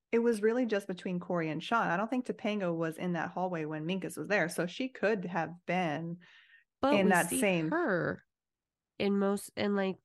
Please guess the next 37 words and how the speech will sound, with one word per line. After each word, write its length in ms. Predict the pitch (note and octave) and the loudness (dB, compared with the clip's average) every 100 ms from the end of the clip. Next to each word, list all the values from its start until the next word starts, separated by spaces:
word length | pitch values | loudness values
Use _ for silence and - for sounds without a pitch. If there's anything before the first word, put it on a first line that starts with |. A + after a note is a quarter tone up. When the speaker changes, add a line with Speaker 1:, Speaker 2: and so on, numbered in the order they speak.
| - | -8
Speaker 2:
the, 100 | F#3 _ _ - - | -8 _ _ -20 -4
in 220 | G3+ F#3 | 0 0
whenever 360 | F3+ G3+ G3+ A#3 | 2 2 2 0
there's 200 | A#3+ A3+ | 0 -2
a 60 | |
class 680 | A3+ - - - F3 - - - _ _ _ _ - | -6 -4 -2 -2 -4 -8 -18 -20 _ _ _ _ -6
with 200 | F#3 - | -6 -4
Corey 640 | - G3 F#3+ G3 G3+ G#3 | 2 4 4 4 2 0
and 180 | F#3+ G3+ | 0 -2
Sean, 440 | - F4+ F#3+ F3+ | -2 0 0 0
we 120 | F#3 F3 | 0 0
always 260 | E3+ F3 | -2 -6
see 200 | - F#3+ | -6 -10
Topanga 500 | - - A#3 A3 - | -10 -6 -2 0 -2
too. 220 | - B3+ F#3 _ _ _ _ - | -2 -2 -2 _ _ _ _ -2
Speaker 1:
Yeah, 140 | D4+ | 2
but 80 | B3 | 2
that's 160 | B3 A#3+ | 0 0
only, 160 | A3+ | -2
like, 240 | F#3 D#3 - | -2 -4 -8
two 240 | - G#3 | -6 -4
classes 400 | F#3+ F3 E3+ E3 | -2 -2 -2 -2
out 140 | D#3+ D#3 | -4 -4
of, 60 | |
what, 200 | D#3+ D#3+ - | -4 -6 -6
eight 320 | E3 D#3+ F3 | -6 -4 -2
that 180 | F#3 - | -2 -2
you're 140 | F#3 | -2
normally 360 | F#3 F#3+ F#3+ F3+ | -2 -2 0 2
Speaker 2:
Yeah. 120 | F3 E3 | 2 2
Speaker 1:
in, 60 | |
in 80 | F#3+ | -2
high 200 | G#3 G3 | -2 -4
school? 200 | G3 G3+ | -2 -4
So, 580 | F#3+ - F3 E3 D3+ D3+ | -4 -2 0 2 0 -2
I 120 | E3 | -4
mean, 400 | D#3+ D#3+ D#3+ E3+ | -6 -6 -6 -8